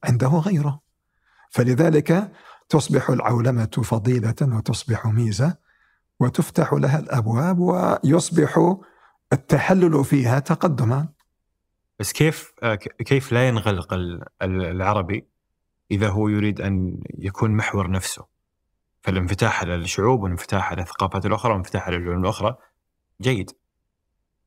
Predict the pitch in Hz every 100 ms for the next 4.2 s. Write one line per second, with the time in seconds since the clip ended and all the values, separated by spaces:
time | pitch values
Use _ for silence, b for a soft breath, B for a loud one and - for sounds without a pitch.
0 | - 262 247 143 175 160 151 - 135 147
1 | 139 120 160 147 117 117 - 123 117 127
2 | 120 135 120 143 127 - 143 - 120 117
3 | 123 - 127 135 117 110 - 117 110 101
4 | 101 -